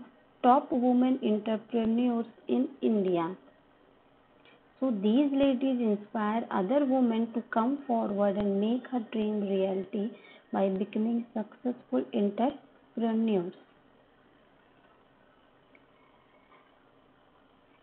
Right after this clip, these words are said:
At present, the overall unemployment rate in India is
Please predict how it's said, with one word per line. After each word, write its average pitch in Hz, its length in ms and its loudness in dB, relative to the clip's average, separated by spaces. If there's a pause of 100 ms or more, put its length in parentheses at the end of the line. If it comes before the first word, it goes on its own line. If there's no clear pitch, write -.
At 240 260 -4
present, 240 540 0
the 262 160 -2 (100)
overall 302 640 0
unemployment 247 960 0
rate 226 320 -2
in 226 140 -2
India 202 460 2
is 202 60 -6